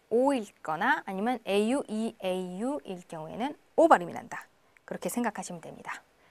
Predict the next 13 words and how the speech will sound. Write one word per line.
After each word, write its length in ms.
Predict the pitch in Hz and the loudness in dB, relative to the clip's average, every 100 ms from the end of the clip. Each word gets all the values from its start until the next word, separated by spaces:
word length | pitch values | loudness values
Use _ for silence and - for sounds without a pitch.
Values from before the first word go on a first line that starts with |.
| _ | _
그러면 440 | - 165 196 302 339 _ _ | -12 -6 -2 -2 -4 _ _
이제 160 | 190 - - _ _ _ _ _ _ | -14 -14 -14 _ _ _ _ _ _
또 240 | - 180 175 | -8 -4 0
여러분들이 720 | 185 196 190 175 170 170 170 - | 0 0 -4 -8 -6 -8 -10 -14
불어 400 | - 208 196 190 - | -4 0 2 0 -6
하면 300 | 208 196 233 | -8 -6 -4
항상 340 | 269 311 320 - _ - | -2 0 -2 -8 _ -14
생각하시는, 600 | - 349 - 185 175 151 - _ - | -2 -2 -2 -6 -6 -10 -14 _ -10
가장 220 | 185 190 | -6 -4
많이 180 | 175 180 | -4 -4
생각하시는 540 | 220 202 220 226 320 - _ _ | -4 -6 -6 -6 -6 -8 _ _
비음을 400 | - 311 311 110 | 4 6 6 2
좀 180 | - 69 | -8 -14